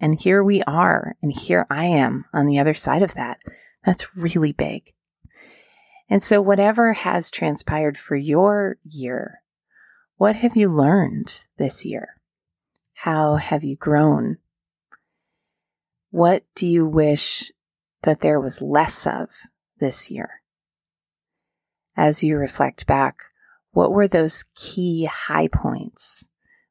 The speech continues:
When I think about my own year, I think about the trips that I took and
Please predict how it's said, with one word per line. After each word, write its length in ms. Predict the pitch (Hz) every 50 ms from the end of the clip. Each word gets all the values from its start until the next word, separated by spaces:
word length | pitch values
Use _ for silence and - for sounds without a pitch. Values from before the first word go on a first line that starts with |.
| _ _
When 100 | 165 139
I 40 | 139
think 200 | - 165 160 165
about 260 | 160 - 151 - -
my 220 | - 131 135 - -
own 280 | 147 151 151 151 156 151
year, 380 | 143 143 131 139 135 143 - -
I 80 | 143
think 220 | 143 - 160 156 -
about 260 | - - 143 143 -
the 80 | 143
trips 580 | - - - - - 160 147 - - - - -
that 120 | - 127 131
I 120 | - -
took 340 | - - - - - - - - - - - _ _
and 460 | - 139 131 131 131 127 120 135 156